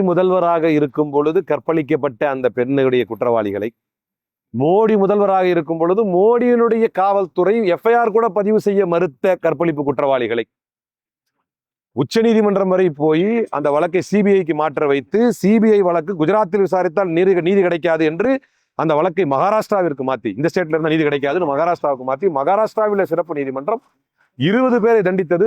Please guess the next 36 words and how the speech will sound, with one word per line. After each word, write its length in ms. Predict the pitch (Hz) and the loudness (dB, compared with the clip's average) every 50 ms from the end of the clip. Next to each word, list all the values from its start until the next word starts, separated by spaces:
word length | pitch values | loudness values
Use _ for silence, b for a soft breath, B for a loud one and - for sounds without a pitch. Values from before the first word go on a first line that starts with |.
| 220 170 | 2 2
அதில் 180 | 160 165 139 - | 0 -2 -2 -2
பன்னிரெண்டு 400 | 135 139 151 175 180 185 180 165 165 156 | -2 -2 0 0 0 0 0 0 0 0
பேர் 140 | 196 196 190 | 0 0 0
இந்த 120 | 175 170 139 - | 0 0 -2 -2
குற்றத்தில் 320 | 156 143 - 190 165 165 156 | -4 -4 -2 -2 -2 0 0
ஈடுபட்டவர்கள் 460 | 160 151 156 131 147 143 135 135 135 | 0 -2 0 0 0 0 0 0 0
என்றால், 220 | 135 151 175 180 156 147 | 0 0 0 0 0 -2
எட்டு 140 | 139 - 175 147 156 | -2 -2 -2 -2 0
பேர் 140 | 190 180 139 131 | 0 2 2 0
அரசு 280 | 139 175 202 - - 202 180 156 | 0 0 -2 -2 -2 -2 0 0
மருத்துவர்களும் 560 | 156 175 151 147 160 151 139 147 180 196 165 131 | 0 0 0 0 0 0 2 0 0 0 0 0
அரசு 240 | 139 170 165 - 160 135 139 | 0 -2 -2 -4 -6 -4 -2
காவல்துறை 320 | 143 160 160 135 143 131 117 | 0 0 0 0 -2 -2 0
அதிகாரிகளும். 480 | 123 139 131 156 143 123 110 98 87 _ _ _ _ _ _ _ _ _ _ _ _ _ _ _ _ _ _ _ _ _ _ _ _ _ _ _ _ _ _ _ - | 0 0 0 0 0 0 -2 -6 -8 _ _ _ _ _ _ _ _ _ _ _ _ _ _ _ _ _ _ _ _ _ _ _ _ _ _ _ _ _ _ _ -6
அவங்களை 220 | 117 117 120 120 123 | -4 -2 0 0 0
விடுதலை 220 | 147 160 160 151 | 0 0 0 0
பண்ணீங்களே, 360 | 139 139 139 131 120 117 113 110 117 127 127 110 95 95 - _ 113 120 | 0 0 0 0 0 0 0 0 0 0 -2 -2 -4 -6 -8 _ -8 -6
அந்த 160 | 135 139 135 131 | -4 -4 -4 -4
முஸ்லிமுக்கு 380 | 135 135 - - 185 175 143 147 | -4 -4 -2 -2 -2 0 0 -2
ஏன்டா 160 | 151 156 151 151 | -2 -2 -2 -2
இந்த 100 | 143 135 123 | 0 0 2
அயோக்கியத்தனத்தை 460 | 135 151 139 143 127 131 123 117 107 120 | 2 2 2 0 0 -2 -2 -2 -4 -4
பண்ணீங்க? 220 | 117 120 117 113 107 | -4 -4 -2 -4 -4
அந்த 100 | 107 113 | -4 -6
முஸ்லிம் 220 | 113 - 147 127 | -6 -6 -4 -4
பொண்ணுக்கு, 220 | 123 123 120 110 113 | -4 -2 -2 0 0
அவ 60 | 151 156 147 | 0 0 0
முஸ்லிம் 200 | - 180 170 151 | -2 -2 -2 0
பொண்ணு 140 | 147 143 131 | 0 0 0
இல்லையா? 240 | 127 117 120 143 160 135 98 _ _ _ _ _ _ _ _ _ _ _ _ _ _ _ _ _ _ _ _ _ _ _ _ _ _ _ _ - 117 | 0 0 0 0 -2 -4 -6 _ _ _ _ _ _ _ _ _ _ _ _ _ _ _ _ _ _ _ _ _ _ _ _ _ _ _ _ -4 -4
நீங்க 160 | 131 139 135 131 | -2 0 0 0
எங்களை 160 | 127 127 117 - | 0 -2 -2 -2
கற்பழிக்காம 480 | 123 135 117 - 160 147 139 156 160 156 | -4 -4 -2 -2 -2 -2 -2 -2 0 0
இருங்க, 140 | 139 135 135 123 | 0 0 -2 -2
எங்க 100 | 117 107 113 | -2 -2 -2
பொண்ணுங்களை, 320 | 120 127 120 113 104 90 | -2 -2 -2 -2 -2 -4